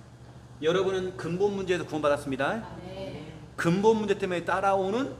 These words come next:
Speaker 1: 이 결과. 그러면 생각해 보세요. 저는 예전에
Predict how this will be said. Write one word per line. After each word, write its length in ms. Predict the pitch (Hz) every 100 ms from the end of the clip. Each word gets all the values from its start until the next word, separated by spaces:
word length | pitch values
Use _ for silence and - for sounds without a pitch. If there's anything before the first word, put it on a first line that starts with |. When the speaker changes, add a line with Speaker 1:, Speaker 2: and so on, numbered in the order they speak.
| - - - - - - - - - - - - - -
Speaker 1:
이 140 | 165 170
결과. 460 | 156 147 135 - - - - - - - - - -
그러면 200 | 180 175
생각해 240 | 220 196
보세요. 520 | 180 139 135 196 233 - - - - - - - - - - - - - - - - - -
저는 340 | - 147 202 151
예전에 680 | 156 160 139 139 120 95